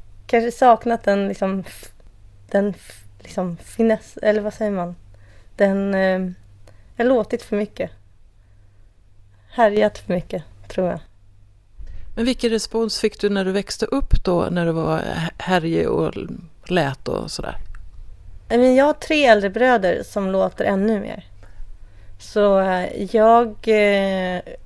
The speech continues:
Speaker 1: har alltid trott och tror fortfarande på ett sätt att jag är mycket,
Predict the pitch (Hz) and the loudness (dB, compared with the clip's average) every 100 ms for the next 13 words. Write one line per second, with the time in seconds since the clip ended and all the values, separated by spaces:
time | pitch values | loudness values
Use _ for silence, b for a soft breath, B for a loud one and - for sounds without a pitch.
0 | - - - 180 202 185 - - - - | -20 -20 -14 -4 0 0 -2 -2 -2 -4
1 | - - - - 190 190 190 - 214 - | -8 -10 -14 -2 0 0 -2 -4 -10 -4
2 | - 190 185 185 - - 190 - - - | 0 2 2 -2 -2 2 2 2 -4 -4
3 | - - 196 175 175 180 175 b b b | -4 -4 2 4 4 2 -2 b b b
4 | b b b b b - - - - 214 | b b b b b -20 -20 -20 -6 -4
5 | 190 - 180 175 170 | -2 2 2 4 0